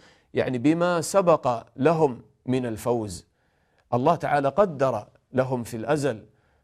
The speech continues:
في القدر السابق، أن يفوزوا، فهذه سبب النجاة، أن، آه، قدر الله تعالى لهم الفوز برحمته جل وعلا. فقال: "وينجي الله الذين اتقوا بمفازتهم"،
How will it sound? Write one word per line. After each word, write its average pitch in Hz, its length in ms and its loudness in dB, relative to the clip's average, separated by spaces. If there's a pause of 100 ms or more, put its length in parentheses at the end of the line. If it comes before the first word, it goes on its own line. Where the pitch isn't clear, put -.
في - 80 -6
القدر 151 380 0
السابق، 139 540 -2
أن 123 100 -6
يفوزوا، 117 540 -4 (680)
فهذه 139 440 0
سبب 123 380 -4
النجاة، 113 460 -6 (840)
أن، 135 360 -4 (240)
آه، 123 280 -4
قدر 127 400 -2
الله 123 140 0
تعالى 123 280 -4
لهم 120 300 -4
الفوز 120 420 -2
برحمته 123 600 -2
جل 110 260 -4
وعلا. 110 400 -4 (640)
فقال: 135 760 2
"وينجي 143 460 0
الله 147 240 0
الذين 139 320 0
اتقوا 139 440 0
بمفازتهم"، 127 1040 -2